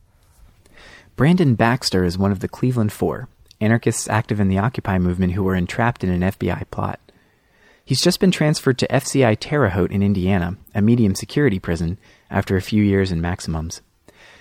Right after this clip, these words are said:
His supporters are doing a small fundraising campaign right now to help with costs to get him some visitors. Brandon hasn't received any visitors since his sentencing, and he's never had an in-person visit since his arrest.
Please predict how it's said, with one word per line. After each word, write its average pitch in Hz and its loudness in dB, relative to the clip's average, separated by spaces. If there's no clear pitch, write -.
His 123 -2
supporters 180 0
are 143 0
doing 127 4
a 107 2
small 123 4
fundraising 98 0
campaign 95 -2
right 92 0
now 92 -2
to 90 -2
help 113 -4
with 110 -4
costs - -2
to 95 -4
get 101 0
him 95 -2
some 82 -6
visitors. 85 -6
Brandon 135 2
hasn't 135 0
received 110 -2
any 147 0
visitors 113 0
since - -4
his 98 -4
sentencing, 113 -6
and 113 -2
he's 113 0
never 117 2
had 98 2
an 92 0
in-person 92 -2
visit 87 -2
since - -6
his 104 -4
arrest. 87 -6